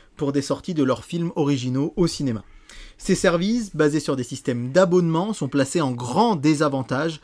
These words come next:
par rapport à ces fenêtres de diffusion. » Elle ajoute espérer que des discussions très actives, euh, qui sont en cours permettront d'offrir plus de flexibilité afin que cela, cela serve à la fois au public, au cinéma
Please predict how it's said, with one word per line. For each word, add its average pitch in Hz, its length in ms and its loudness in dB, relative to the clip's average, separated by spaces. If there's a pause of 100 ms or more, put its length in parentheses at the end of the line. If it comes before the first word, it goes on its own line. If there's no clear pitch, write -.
(240)
par 160 120 0
rapport 165 320 4
à 147 60 2
ces 139 140 -2
fenêtres 143 400 -4
de 117 80 -2
diffusion. » 131 580 -6 (520)
Elle 123 260 0
ajoute 113 400 -4
espérer 135 400 -2
que 147 120 -4
des 120 140 -4
discussions 127 720 -10
très 208 380 4
actives, 110 560 -6 (400)
euh, 117 200 0
qui 135 140 -8
sont 139 220 -6
en 123 60 -2
cours - 260 -6
permettront 135 380 -4
d'offrir 175 480 -6 (240)
plus 170 180 -6
de 139 80 -2
flexibilité 143 880 -8 (500)
afin 160 280 -2
que 143 100 -6
cela, 123 260 -2
cela 131 400 -6
serve 117 220 -6
à 117 60 -4
la 104 80 -8
fois - 180 -14
au 104 80 -8
public, 147 460 -8 (400)
au 190 100 4
cinéma 120 480 -6